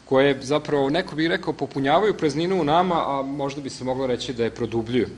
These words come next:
Jer njega pojavni svet zapravo neverovatno privlači svojim magnetizmom koji je nevidljiv za većinu, a to je ono što je zapravo taj pojavni svet stvorilo. Ako je nešto željeznička stanica, ko je napravio, sa kojom svrhom,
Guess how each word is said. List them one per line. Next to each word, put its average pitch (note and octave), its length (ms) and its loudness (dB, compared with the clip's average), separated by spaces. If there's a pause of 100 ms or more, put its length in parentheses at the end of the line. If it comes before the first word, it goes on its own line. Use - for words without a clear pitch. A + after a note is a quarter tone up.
Jer B2 120 -4
njega D3 260 0
pojavni C#3 480 2
svet - 460 -2 (340)
zapravo A2+ 720 -2 (300)
neverovatno A#2+ 560 0
privlači C3 440 0
svojim C#3 260 -2
magnetizmom B2 600 -4
koji C#3+ 180 -2
je C3+ 40 0
nevidljiv B2 480 -2
za G2+ 140 -8
većinu, A#2 420 -6 (280)
a G#2 120 0
to D3 220 0
je C3+ 80 4
ono C3+ 180 0
što C3+ 220 -4
je A2 180 -2 (320)
zapravo B2 380 -2
taj B2+ 160 0
pojavni A#2+ 400 0
svet A#2+ 240 -4
stvorilo. G#2+ 520 -4 (300)
Ako - 220 -6
je A#2+ 40 -4
nešto B2+ 260 -4
željeznička A#2+ 520 -4
stanica, B2 540 -2
ko C3+ 160 0
je A#2+ 60 2
napravio, G#2 540 -2
sa - 180 -8
kojom A#2+ 220 -4
svrhom, A2+ 480 -6